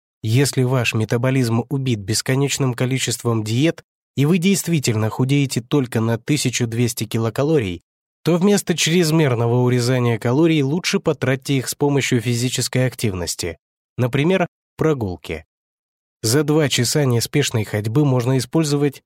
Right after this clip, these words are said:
двести килокалорий. Факторов, нарушающих метаболизм, множество. Одна из неочевидных причин — возраст. После двадцати пяти лет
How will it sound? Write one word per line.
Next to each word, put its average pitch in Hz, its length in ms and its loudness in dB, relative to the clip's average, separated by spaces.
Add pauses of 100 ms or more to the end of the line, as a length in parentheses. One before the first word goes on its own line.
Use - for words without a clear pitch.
двести 110 500 -2
килокалорий. 139 800 -2 (1040)
Факторов, 127 640 0 (220)
нарушающих 139 760 2
метаболизм, 113 800 0 (120)
множество. 85 760 -4 (760)
Одна 156 360 2
из 151 120 2
неочевидных 165 640 0
причин — 160 460 0 (160)
возраст. 104 640 -4 (500)
После 151 280 0
двадцати 139 480 0
пяти 120 300 -4
лет 165 300 -2